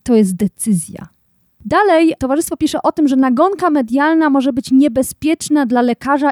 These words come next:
jak i kobiet pacjentek. To ciekawe, dlatego że ze wszystkich historii, które słyszymy,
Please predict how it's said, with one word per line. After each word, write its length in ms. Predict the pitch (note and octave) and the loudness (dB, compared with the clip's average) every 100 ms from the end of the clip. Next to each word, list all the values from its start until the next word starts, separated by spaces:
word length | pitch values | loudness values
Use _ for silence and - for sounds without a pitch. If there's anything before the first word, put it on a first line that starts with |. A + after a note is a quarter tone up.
| - | -2
jak 300 | A#3+ A3+ - | -4 -6 -10
i 60 | |
kobiet 360 | - C#4 C4 - | -6 -4 -2 -4
pacjentek. 760 | A#3+ - A#3 F#3+ D#3 - - _ | -8 -4 -2 0 -2 -8 -18 _
To 80 | D4 | -10
ciekawe, 720 | - E4+ G4+ E4+ F3+ C#3+ - - _ _ - | -6 -4 0 2 0 -4 -6 -10 _ _ -6
dlatego 500 | A3 A#3 C4+ B3 B3+ | -4 -2 -2 0 0
że 600 | A3+ B3 B3 A#3+ A#3 A#3 | 0 0 2 2 2 0
ze 140 | A3 B3 | 0 -4
wszystkich 340 | E4+ - D#4+ | -6 -8 -10
historii, 600 | - C4+ - F#4 E4+ F#3 | -8 -6 0 2 2 0
które 420 | - A3 G#3+ G3+ | -4 -2 0 0
słyszymy, 760 | - A#3 - G#3 F#3 E3+ F#3+ | -2 -4 -4 0 0 0 -2